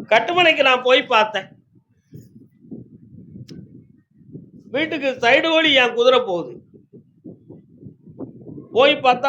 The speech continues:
கொஞ்சம் கருவேல முள்ளுகள், புதர்கள், இவைகளை தாண்டி போய் பார்த்தேன். இடது பக்கத்துல கொஞ்சம் நீர்நிலைகள், அந்த இடத்துல கருப்பசாமி போன்ற தெய்வங்கள். அதை தாண்டி பார்த்தா ஒரு மெயின் ரோடு,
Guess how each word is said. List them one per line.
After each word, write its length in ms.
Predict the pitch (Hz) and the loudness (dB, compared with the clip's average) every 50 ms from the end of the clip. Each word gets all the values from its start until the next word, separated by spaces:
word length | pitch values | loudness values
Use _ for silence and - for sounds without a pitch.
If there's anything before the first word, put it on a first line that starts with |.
| 269 254 | -2 0
கொஞ்சம் 260 | 240 233 226 220 220 208 | 2 2 2 2 2 2
கருவேல 380 | 208 220 262 302 302 294 285 269 247 240 | 4 4 4 4 4 4 4 4 4 2
முள்ளுகள், 360 | 233 233 226 196 190 180 160 143 123 - - - - _ - - - - 110 - _ _ - - - - - - - _ _ _ _ - | 2 0 2 2 2 2 0 -2 -8 -14 -18 -18 -18 _ -18 -18 -16 -16 -18 -18 _ _ -20 -20 -20 -20 -20 -20 -20 _ _ _ _ 0
புதர்கள், 440 | 233 254 - - - 240 226 202 170 - - _ _ _ 143 165 | 0 4 4 4 4 4 2 0 0 -4 -10 _ _ _ -10 0
இவைகளை 340 | 202 247 254 247 240 233 220 226 - 214 | 2 4 4 6 4 2 2 0 0 0
தாண்டி 280 | 226 269 294 269 277 233 - 220 | 0 0 0 -4 -8 -10 -4 -2
போய் 160 | 233 233 233 233 - 208 | -2 -2 -2 -2 -2 -2
பார்த்தேன். 340 | 196 202 - - 170 - - - - - - _ _ _ _ - - - _ 160 | -2 -2 -4 -10 -12 -12 -12 -20 -20 -20 -20 _ _ _ _ -20 -20 -16 _ -2
இடது 240 | 196 240 302 311 330 277 269 | 0 0 0 0 -2 0 0
பக்கத்துல 360 | 311 269 262 247 - 254 247 233 233 | 0 0 0 -2 0 -2 -2 -2 -2
கொஞ்சம் 260 | 220 208 208 202 196 233 | -2 -2 -2 -2 2 2
நீர்நிலைகள், 640 | 269 294 302 277 247 226 208 190 160 160 143 - - - - _ _ _ _ _ - - - - _ _ _ _ _ - - - _ _ _ _ _ _ - _ - _ _ _ _ - | 2 2 4 4 4 4 4 4 2 0 -4 -6 -12 -18 -20 _ _ _ _ _ -20 -20 -20 -20 _ _ _ _ _ -20 -20 -20 _ _ _ _ _ _ -20 _ -20 _ _ _ _ -6
அந்த 160 | 208 254 254 294 285 269 | -6 -6 -2 -2 2 2
இடத்துல 320 | 262 269 269 269 277 277 269 254 214 175 131 - - - _ _ - - - | 2 2 2 -2 0 2 2 2 2 0 -2 -6 -12 -20 _ _ -20 -8 -2
கருப்பசாமி 540 | - 202 240 254 262 247 269 262 254 254 247 240 - | -2 -2 -2 -2 0 2 2 4 4 2 0 -2 -4
போன்ற 260 | 220 220 220 214 208 185 165 - - 180 | -6 -6 -4 -2 -4 -4 -4 -4 -2 -2
தெய்வங்கள். 480 | 226 269 262 247 233 196 180 143 - - - - _ _ _ _ _ - - _ - _ _ - - - - - _ _ 170 202 | -2 2 2 0 0 0 -4 -6 -8 -14 -20 -20 _ _ _ _ _ -20 -20 _ -20 _ _ -20 -20 -20 -20 -20 _ _ -2 0
அதை 140 | 254 285 269 - | 0 0 0 2
தாண்டி 240 | 277 269 269 269 262 247 262 | 0 0 0 0 -2 -2 -4
பார்த்தா 200 | 254 262 262 247 247 233 | -2 0 0 0 2 2
ஒரு 120 | 226 220 202 208 | 0 -2 0 0
மெயின் 220 | 233 269 285 277 262 262 | 2 2 0 0 4 4
ரோடு, 180 | 254 240 233 | 6 6 4